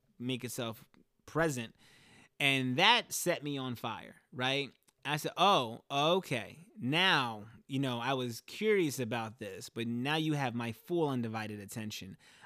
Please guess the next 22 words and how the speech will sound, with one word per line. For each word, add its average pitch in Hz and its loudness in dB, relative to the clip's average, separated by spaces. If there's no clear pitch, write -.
I'm 175 6
gonna 143 2
do 123 -4
everything 147 -2
in 127 -2
my 123 -4
power 113 -4
to 110 -6
win 110 -4
this, 113 -8
this 117 -6
election 110 -8
now," 101 -14
right? 117 -8
So 220 2
I'm 190 0
going 254 4
up 247 0
against 226 -2
a 196 -6
few 175 -4
people 135 -4